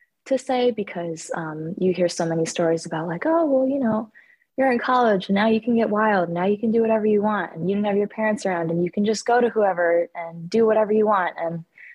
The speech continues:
that's never been an appealing idea to me. Um, I had a friend last year who just <laughs> opened up a wealth of doors as far as information and opinions about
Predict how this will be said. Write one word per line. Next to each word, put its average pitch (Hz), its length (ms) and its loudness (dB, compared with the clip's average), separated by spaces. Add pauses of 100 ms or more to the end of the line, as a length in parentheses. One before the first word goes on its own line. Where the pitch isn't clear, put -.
(340)
that's 170 280 -4
never 175 240 0
been 165 320 -4
an 170 120 -2
appealing 165 720 -2
idea 165 380 -2
to 233 160 -4
me. 269 360 2
Um, 165 520 -4
I 185 80 0
had 185 100 2
a 180 40 -2
friend 170 460 -4 (300)
last 180 440 0
year 170 420 -2 (240)
who 165 420 -2 (580)
just 190 280 -4 (320)
<laughs> - 340 -10
opened 220 300 2
up 202 160 0
a 175 120 2
wealth 208 440 2
of 180 160 -2
doors 185 440 2
as 180 200 -2
far 190 260 -2
as 180 300 -4 (800)
information 185 640 -2
and 175 220 0
opinions 185 540 -2
about 170 360 0